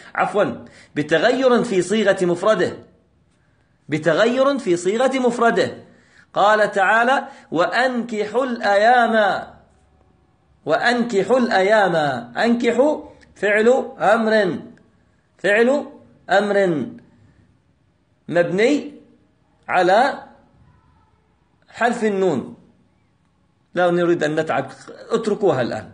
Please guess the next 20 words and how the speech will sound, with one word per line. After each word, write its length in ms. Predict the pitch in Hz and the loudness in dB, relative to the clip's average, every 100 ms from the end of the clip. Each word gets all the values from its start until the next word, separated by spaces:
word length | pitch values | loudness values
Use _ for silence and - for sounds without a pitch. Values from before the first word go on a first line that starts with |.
| - _ _ _ _ _ _ _ _ - | -20 _ _ _ _ _ _ _ _ -2
الفعل 460 | 233 240 233 220 | 0 0 0 2
يحتاج 380 | 214 - 214 170 | 0 0 0 0
إلى 160 | 175 156 | 0 0
فاعل، 440 | 160 196 233 285 247 | 0 0 0 0 -2
الواو 360 | 240 226 226 | 0 4 4
هو 160 | 196 196 | 4 2
سيكون 380 | 190 180 180 190 | 0 -2 0 -2
الفاعل، 380 | 160 202 202 185 | 0 0 0 0
سنتحدث 680 | 196 190 196 185 160 147 | -4 -4 -4 -2 -4 -4
عنه 240 | 156 175 151 | -2 -2 0
لاحقاً 400 | 190 190 185 170 | 2 2 0 -2
إن 160 | 170 | -4
شاء 200 | 165 185 | -2 0
الله. 280 | 180 226 262 - - | 2 2 0 -4 -6
لكن 360 | 233 277 269 285 - | 0 2 2 -2 0
الأيام 720 | 247 247 247 247 226 254 240 - - _ _ _ _ _ _ _ _ _ _ - | 0 2 4 4 2 0 -2 -12 -20 _ _ _ _ _ _ _ _ _ _ -4
منصوبة، 580 | 208 185 170 123 113 - - _ _ _ _ | -4 -2 -2 -2 -4 -10 -20 _ _ _ _
مفعول 680 | 185 214 208 214 214 208 202 | -4 -2 0 2 2 2 0
به 320 | 180 196 220 | -2 0 2
منصوب، 520 | 208 190 170 147 113 | 2 2 0 -4 -6